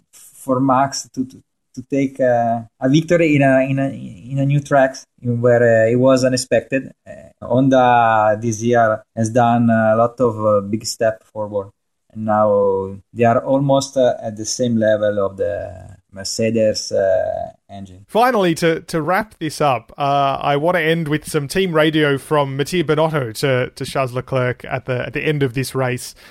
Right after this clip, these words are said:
Speaker 2: We talked about at the start of this podcast how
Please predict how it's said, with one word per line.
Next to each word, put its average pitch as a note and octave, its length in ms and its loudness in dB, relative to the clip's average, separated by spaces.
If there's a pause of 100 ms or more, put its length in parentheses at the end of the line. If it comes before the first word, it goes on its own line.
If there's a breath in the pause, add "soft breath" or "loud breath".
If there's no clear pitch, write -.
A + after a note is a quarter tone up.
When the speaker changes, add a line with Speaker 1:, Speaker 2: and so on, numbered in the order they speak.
(120 loud breath)
Speaker 2:
We D3 100 -8
talked G#3+ 280 0
about E3+ 260 2
at D3 100 -4
the D3+ 100 0
start D3+ 340 2
of C#3 80 -2
this C3+ 160 -6
podcast C3+ 600 -4
how B2+ 440 -2